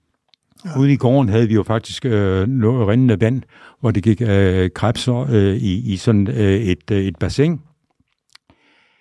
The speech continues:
Speaker 2: Øh, han, i, øh, i to år, der havde Fernand Point, han havde gået faktisk og arbejdet med, øh, en, øh, en kage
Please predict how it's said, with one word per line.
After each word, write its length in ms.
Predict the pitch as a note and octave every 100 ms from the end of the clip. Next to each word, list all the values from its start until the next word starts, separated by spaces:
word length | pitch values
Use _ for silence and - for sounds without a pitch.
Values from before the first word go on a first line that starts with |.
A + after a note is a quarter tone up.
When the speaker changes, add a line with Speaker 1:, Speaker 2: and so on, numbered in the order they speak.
| _ _ _
Speaker 2:
Øh, 60 | G3 C#3 C3+ C#3
han, 200 | B2+ D#3+
i, 140 | G#3 D#3 -
øh, 180 | F3 C3+
i 340 | B2+ B2 A#2+ A2+
to 200 | G3 D#3+
år, 160 | D3
der 120 | C#3+ C#3+
havde 160 | C#3
Fernand 340 | C3 C3+ A#2+ A2+
Point, 300 | C#3 D#3 D3
han 120 | C3+
havde 160 | B2+ A2+
gået 260 | C3 C#3
faktisk 320 | A#2 B2 -
og 180 | B2 A#2 G#2+
arbejdet 560 | B2 C#3 A#2+ A2+ G#2 B2
med, 460 | G#2+ A2 A2 D#3+
øh, 340 | B2 G#2+ G#2+ B2+
en, 200 | A2 A2+
øh, 360 | G#2 G2+ G2 B2
en 100 | A2
kage 440 | - A2 C3 D3+